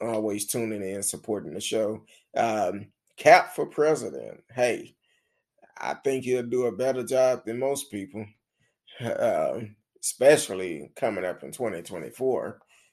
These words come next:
'cause, um, I know who we won't be getting back. Y'all better save y'all money. Stop wasting your money on that,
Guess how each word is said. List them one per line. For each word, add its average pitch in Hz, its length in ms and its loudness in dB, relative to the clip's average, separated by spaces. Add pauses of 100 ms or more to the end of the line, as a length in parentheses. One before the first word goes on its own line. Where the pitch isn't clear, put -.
(140)
'cause, 87 280 -6
um, 90 580 -2 (800)
I 85 120 -2
know 107 320 0
who 123 180 -2
we 107 200 -6
won't 135 440 -2
be 85 140 -18
getting 76 380 -12
back. 92 340 -6 (640)
Y'all - 320 -4
better 117 200 -4
save 151 420 2
y'all 139 160 2
money. 139 240 -2
Stop 139 280 0
wasting 135 440 0
your 131 80 0
money 135 240 0
on 135 160 -2
that, 131 180 -4